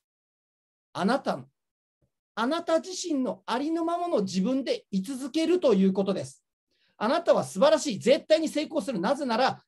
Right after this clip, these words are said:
懸命で努力家なのだから。ただ、これは全ての人が誰でも無条件にうまくいくというものではありません。当然、努力やタイミングが合うなどの条件もあるでしょう。私は今このタイミングだからこそ自分を、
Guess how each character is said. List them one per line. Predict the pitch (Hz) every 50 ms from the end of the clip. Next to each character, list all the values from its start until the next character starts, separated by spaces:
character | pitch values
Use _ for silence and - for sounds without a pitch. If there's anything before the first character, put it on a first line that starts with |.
| _ _
懸 | - 226 285
命 | 320 330 320 320 294 277
で | 240 180 135
努 | 131 170 196
力 | 269 302 302 - -
家 | 302 294
な | 294 311
の | 311 277
だ | 226 185
か | 190 196
ら。 | - - - _ _ _ _ _ _ _ _ _ _ _ _ _ _ _ _ _ _ _
た | - 233
だ、 | 226 185 139
こ | - - - 175
れ | 190 226
は | 254 240 151
全 | - - - - - 269 311 339 330
て | 330 269
の | 214 -
人 | - - 202
が | 170 147
誰 | 131 151 202
で | 220 247
も | 233 196
無 | 180 165 180
条 | 185 320 320 -
件 | - -
に | 165 156
う | 156 170
ま | 208 214
く | - -
い | -
く | 135 -
と | 233 202
い | 202
う |
も | 147 147 160
の | 190
で | 185 143
は | 135
あ | 135
り | 139 165
ま | 185
せ | 180 180 147
ん。 | 131
当 | 139 165 202 226
然、 | 190 247 254 269 254 196 - - _ _
努 | - 185 208
力 | 208 196 - 131 160
や | 190 180 -
タ | - 135 160
イ | 185 196
ミ | 202 208 202
ン | 208
グ | 208 208
が | 208 190 - - 180
合 | 208
う | 233
な | 226 190 135
ど | 156 156
の | 214 269 208 - 131
条 | 143 175 196 190
件 | 254 233
も | 190 147
あ | 156 190
る | 190
で | 185
し | 135 -
ょ | 143 117 - _
う。 | _ _ _ _ _ _ _ _ _ -
私 | 165 190 233 196 269
は | 269
今 | 254 269 285 247
こ | 190 - 196
の | 233 277 277
タ | 285 - 233 285
イ | 302
ミ | 320 330
ン | 339 339
グ | 330
だ | 285 294 302
か | 302 359
ら | 349 330 330
こ | 330 320
そ | 320 320 247
自 | - 170 214
分 | 190 214 226 226 233
を、 | 254 277 214 131 -